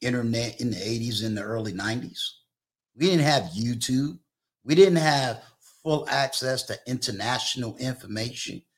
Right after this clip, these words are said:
We didn't have, you know, you had to, you know, you could just pick up something called a smartphone and get any answer you want in five seconds or less.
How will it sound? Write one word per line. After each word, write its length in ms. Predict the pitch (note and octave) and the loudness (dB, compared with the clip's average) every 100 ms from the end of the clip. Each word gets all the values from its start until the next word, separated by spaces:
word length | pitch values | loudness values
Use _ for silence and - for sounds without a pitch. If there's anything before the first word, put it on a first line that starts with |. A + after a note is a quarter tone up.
| _ _ - | _ _ 2
We 100 | D#3 | 4
didn't 180 | F#3+ | 6
have, 340 | E3+ E3 C#3+ - - _ | 6 4 2 -2 -12 _
you 180 | A2+ D3 | 2 6
know, 180 | C#3 B2+ | 6 4
you 260 | A#2 C3+ | 2 0
had 360 | C3 C3 C3 B2 | 4 4 4 2
to, 300 | - B2 G2 - _ _ | 0 0 -4 -10 _ _
you 100 | C3 | 0
know, 100 | B2 | 2
you 180 | A#2+ C#3 | 2 0
could 140 | C3 | 2
just 300 | C3+ C3+ - | 2 0 0
pick 260 | D3+ D3+ D3+ | 0 2 4
up 260 | C#3 - - - | 4 4 -8 0
something 380 | - D3 - | 6 8 6
called 240 | A#2 C3 G#2+ | 2 2 4
a 40 | |
smartphone 960 | - - A2+ C#3 - B2+ B2+ C#3+ D#3+ C3 | 0 0 2 2 0 0 2 4 2 0
and 160 | F#2 - _ _ - | -4 -10 _ _ 0
get 160 | C#3 | 4
any 300 | C#3+ C#3+ C3 | 6 4 2
answer 340 | C3+ D3 C#3+ B2 | 2 2 0 -2
you 220 | C3+ C3 | -2 0
want 380 | B2+ D3 D3 C3+ | 0 0 0 -2
in 200 | B2 - | -4 -2
five 260 | C3+ C3+ C3 | 0 0 0
seconds 340 | C#3 C3+ B2+ | 0 -2 -2
or 100 | B2+ | -2
less. 300 | C3 D3+ | 0 -2